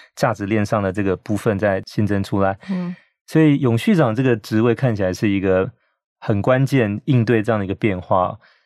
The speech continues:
Speaker 1: 但是目前我看到的比较多的企业，不能说全部，但有相当其实都是由财务长兼任的哦。
Speaker 2: 嗯。
Speaker 1: 所以我想这个我就比较好奇，是说富贝不知道怎么看这个问题，就是那永续长其实他比较理想的职能设定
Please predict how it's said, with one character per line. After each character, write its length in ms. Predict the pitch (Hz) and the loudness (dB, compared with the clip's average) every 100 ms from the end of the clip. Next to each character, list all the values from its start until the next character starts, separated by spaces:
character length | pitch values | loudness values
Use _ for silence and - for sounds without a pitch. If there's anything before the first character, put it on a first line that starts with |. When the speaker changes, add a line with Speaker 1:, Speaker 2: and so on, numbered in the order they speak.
| _ _ | _ _
Speaker 1:
但 120 | 170 | 0
是 140 | 170 - | 0 -2
目 180 | 202 190 | 2 2
前 200 | - 117 | 2 -2
我 100 | 92 | -2
看 300 | 90 - 135 | -4 -2 0
到 180 | 113 110 | 2 2
的 120 | 101 | 0
比 120 | 90 | -4
较 140 | 101 117 | 0 0
多 240 | - 113 | 2 0
的 80 | 107 | 0
企 360 | 98 - 117 104 | -2 -4 0 2
业， 260 | 101 92 - _ _ _ _ - | 2 0 -6 _ _ _ _ 0
不 100 | 185 | 4
能 80 | 151 | 6
说 100 | 156 | 4
全 220 | 139 123 | 2 0
部， 100 | 135 | 2
但 140 | 139 | 2
有 60 | 120 | 2
相 240 | - 127 | 2 2
当 160 | 127 127 | 2 0
其 60 | |
实 100 | 113 | -2
都 120 | 104 117 | 0 2
是 60 | |
由 80 | 113 | 0
财 180 | - 101 | 0 -2
务 120 | 110 | 0
长 160 | 98 87 | -2 -2
兼 200 | 104 98 | -2 0
任 240 | 104 92 | 0 0
的 80 | 95 | -4
哦。 140 | 110 - 202 | -6 -12 -8
Speaker 2:
嗯。 260 | 180 175 - | -8 -8 -8
Speaker 1:
所 160 | - | 0
以 180 | 147 139 | 4 4
我 100 | 139 | 4
想 160 | 139 135 | 2 2
这 120 | 151 | 2
个 120 | 147 | 0
我 120 | 123 | 2
就 80 | 120 | 0
比 60 | 127 | 0
较 80 | 135 | 0
好 200 | - 147 | 2 0
奇， 200 | - 110 | 0 -4
是 80 | 113 | 0
说 180 | 120 120 | 0 -2
富 220 | _ 160 | _ -2
贝 120 | 143 | 0
不 40 | |
知 60 | 131 | 2
道 80 | 123 | 0
怎 120 | 107 | -2
么 120 | 98 | -6
看 260 | 95 147 117 | -2 -2 0
这 80 | 113 | 0
个 160 | 107 | -2
问 180 | 113 120 | 0 -2
题， 160 | 104 101 | -2 -2
就 120 | 113 | 0
是 40 | |
那 120 | 135 156 | 0 0
永 180 | 127 | 0
续 160 | 113 190 | 0 0
长 240 | 139 110 | 0 -2
其 140 | 98 107 | -2 -4
实 80 | 110 | -2
他 140 | 123 | -2
比 80 | 117 | 0
较 100 | 120 | 0
理 180 | 107 110 | 0 -4
想 240 | 117 98 | -4 -2
的 80 | 95 | -4
职 180 | - 101 | -4 -2
能 140 | 98 | -2
设 280 | 101 131 107 | -2 -2 0
定 240 | 113 98 | 0 -2